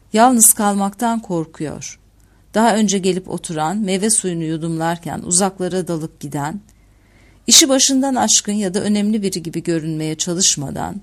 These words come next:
sakin sakin oturmakta olan adamı kıskanıyor.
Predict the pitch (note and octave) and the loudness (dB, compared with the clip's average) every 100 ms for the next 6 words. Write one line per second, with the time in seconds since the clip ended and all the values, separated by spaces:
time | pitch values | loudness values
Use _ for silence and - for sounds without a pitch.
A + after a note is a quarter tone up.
0 | - - A3 A3 C4+ B3 A3 F#3+ F#3 - | -2 2 4 2 2 2 2 0 -4 -8
1 | F#3 F#3+ F#3 F3+ - E3+ D#3 - F#3+ F3+ | -6 -4 -2 -4 -6 -6 -6 -4 -2 -2
2 | F#3+ - - F#3 D#3+ D3+ - - - | -2 0 2 0 -2 -4 -6 -8 -10